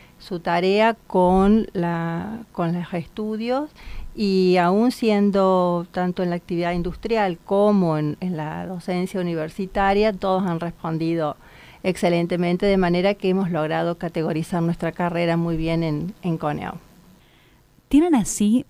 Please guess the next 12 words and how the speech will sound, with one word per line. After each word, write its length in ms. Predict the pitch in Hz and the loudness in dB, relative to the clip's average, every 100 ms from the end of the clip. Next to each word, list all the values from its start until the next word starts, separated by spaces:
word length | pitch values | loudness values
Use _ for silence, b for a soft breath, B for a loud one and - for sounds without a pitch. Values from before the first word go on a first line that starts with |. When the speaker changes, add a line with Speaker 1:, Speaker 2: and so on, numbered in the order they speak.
| - | -6
Speaker 2:
algún 360 | 151 147 185 | -4 2 2
recuerdo 640 | 180 160 - 180 185 185 - | 2 0 0 0 0 -2 -4
en 280 | - 170 147 | -2 0 0
particular 760 | 156 156 151 - 165 208 254 | -2 -2 -6 -4 -2 0 2
de 60 | 190 | 2
alguna 280 | 151 175 165 | 2 2 0
presentación, 600 | 143 - 139 - - 170 | -2 -4 -6 -6 -2 0
de 60 | |
alguna 240 | 151 185 165 | 2 0 0
tesis 440 | - 220 - 160 | 0 -2 0 -4
de 80 | 131 | -4
maestría? 840 | 135 131 - - 208 196 156 143 | -6 -6 -8 -2 0 2 2 0